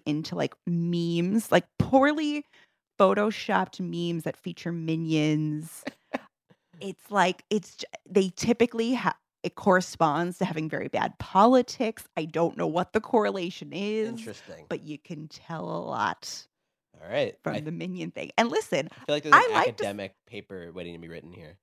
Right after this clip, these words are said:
Speaker 1: If you are a fan of the film Despicable Me, do not be offended. I'm not saying there is anything wrong with Steve Carell.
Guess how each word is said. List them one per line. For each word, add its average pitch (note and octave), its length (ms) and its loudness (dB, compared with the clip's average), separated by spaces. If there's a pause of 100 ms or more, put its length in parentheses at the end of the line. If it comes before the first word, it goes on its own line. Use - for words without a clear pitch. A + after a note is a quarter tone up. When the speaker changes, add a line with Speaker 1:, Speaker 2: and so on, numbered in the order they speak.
(140)
Speaker 1:
If D4 180 -4
you C4+ 280 -6
are D#4+ 120 6
a D#4+ 40 0
fan A#3+ 300 -2
of B3 120 -4
the A3+ 80 -4
film A3+ 560 0 (480)
Despicable G#3 640 -2
Me, G#3 300 -4 (180)
do C#4 120 0
not D4+ 200 4
be F#4 80 -4
offended. G#3 640 2
I'm F#3 140 4
not G3 200 -6
saying G#3 240 -6
there G3 160 -6
is F#3 100 -8 (100)
anything E4 440 2
wrong F3+ 320 2
with F3+ 180 -8
Steve D#3 220 -8
Carell. D4+ 500 2